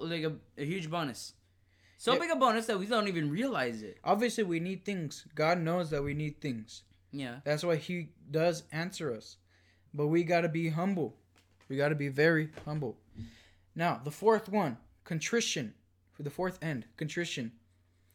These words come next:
Speaker 2: As all, as Christians, we must be, um, sorry for our sins. We go back to God constantly when we fall into sin.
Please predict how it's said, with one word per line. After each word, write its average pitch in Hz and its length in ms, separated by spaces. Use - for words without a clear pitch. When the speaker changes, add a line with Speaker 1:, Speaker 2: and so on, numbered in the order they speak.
Speaker 2:
As 156 180
all, 185 260
as 151 140
Christians, 190 680
we 175 100
must 185 280
be, 190 300
um, 123 440
sorry 180 520
for 156 140
our 151 80
sins. 170 440
We 185 320
go 180 180
back 185 220
to - 80
God 170 280
constantly 175 560
when 151 160
we 151 120
fall 165 260
into 165 200
sin. 170 360